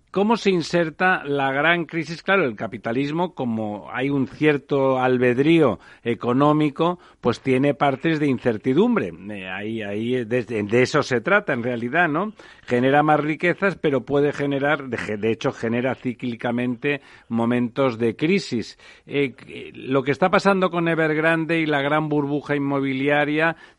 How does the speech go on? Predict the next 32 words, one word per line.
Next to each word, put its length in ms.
estamos 440
hablando 440
de 120
cuatrocientos 920
mil 300
millones 640
de 200
euros, 460
es 160
una 220
barbaridad, 800
eh, 300
de 140
dinero. 540
¿Cómo, 360
cómo 240
se 120
inserta 600
en 140
ese 500
relato 800
del, 480
de 180
la 540
dictadura 800
de 120
partido 600
planificador 960
con 240
noventa 420
por 160
ciento 640